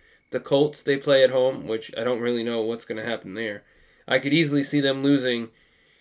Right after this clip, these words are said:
um, to the Colts, the Vikings, the Bills, the Cardinals, the Raiders, the Bengals, the Dolphins.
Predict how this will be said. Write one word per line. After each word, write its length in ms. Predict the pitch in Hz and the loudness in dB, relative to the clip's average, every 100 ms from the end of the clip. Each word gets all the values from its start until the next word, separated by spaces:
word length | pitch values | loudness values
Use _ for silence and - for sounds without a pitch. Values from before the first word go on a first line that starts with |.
| _ - | _ -10
um, 400 | 107 104 98 110 | -8 -6 -6 -8
to 100 | 113 | -12
the 80 | 101 | -4
Colts, 500 | - 180 156 - - | 4 4 4 -6 -14
the 160 | - | -14
Vikings, 580 | 113 156 165 160 156 147 | 0 2 4 0 -2 -4
the 80 | 104 | -10
Bills, 520 | - 151 156 156 143 | 0 2 4 0 -4
the 100 | - | -12
Cardinals, 520 | - 151 156 156 151 | -4 0 2 0 -2
the 120 | 131 | -4
Raiders, 380 | 110 143 151 147 | -2 0 0 -2
the 80 | - | -6
Bengals, 460 | 127 131 143 139 - | -2 0 0 -4 -8
the 60 | _ | _
Dolphins. 500 | 127 139 131 131 | -2 -2 -4 -14